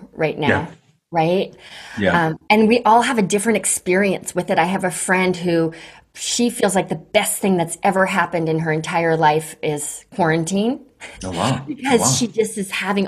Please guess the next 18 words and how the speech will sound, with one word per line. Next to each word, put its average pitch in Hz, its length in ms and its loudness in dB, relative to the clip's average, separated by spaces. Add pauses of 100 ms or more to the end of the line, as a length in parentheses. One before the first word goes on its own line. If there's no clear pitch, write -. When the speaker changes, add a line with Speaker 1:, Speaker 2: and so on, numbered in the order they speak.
Speaker 1:
all 226 340 2
of 190 120 -2
this 170 260 -2 (300)
quality 180 480 2
time 180 260 -2
with 175 140 -4
her 165 80 -2
kids, 254 360 -4
and 180 160 0
they 170 120 2
got 196 260 0
chickens, 180 640 -2
and, 180 160 -2
like, 175 160 -4
she's 233 300 -4
really 185 360 2
going 170 460 2
there. 220 560 0